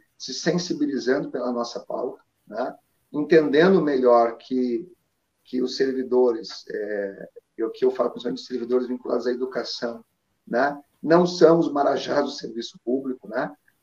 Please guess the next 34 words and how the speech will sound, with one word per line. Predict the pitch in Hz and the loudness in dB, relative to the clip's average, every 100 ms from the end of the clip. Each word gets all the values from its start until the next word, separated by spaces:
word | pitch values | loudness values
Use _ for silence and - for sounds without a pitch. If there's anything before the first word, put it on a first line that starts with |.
| _ | _
Não | 123 139 | -4 -4
são | 143 - 151 | -2 2 4
aquilo | 147 - - 143 | 4 -2 -6 -6
que | - | -8
se | - 123 | -14 -6
pensa, | 135 127 | -4 -2
não | 139 | -4
são, | - 151 160 135 | 0 2 2 0
digamos, | 117 131 123 110 | 0 -2 -2 -6
o, | 110 - - _ _ _ _ - | -8 -10 -18 _ _ _ _ -2
né, | 131 | 2
o, | 131 | 2
aquilo, | - 131 123 156 151 | 0 -4 -4 -2 0
de | 135 | 0
repente, | 127 135 135 - 135 | -2 -4 -10 -12 -12
que | - | -12
se | - | -10
coloca | - - 131 127 | -4 -2 0 -2
como | 123 123 123 113 - _ _ _ _ - | -2 -2 -2 -6 -14 _ _ _ _ -12
um | 117 | -4
grande, | 117 139 143 120 120 | 0 0 -2 -4 0
é, | 117 113 | 2 2
o | 113 120 | 2 2
grande | 139 151 | 2 4
obstáculo | 151 151 - 135 139 165 127 110 | 0 0 0 4 4 2 -4 -6
pra, | 113 104 | -8 -10
pra, | - 113 104 | -8 -8 -8
pro | - | -10
desenvolvimento | 113 117 117 123 117 | -8 -6 -4 -6 -4
do | |
país, | 127 117 165 127 | -2 0 0 0
exatamente | 147 139 131 135 | -4 -2 -6 -6
o | 127 | -10
contrário, | 120 104 120 123 120 | -10 -8 -2 -2 -2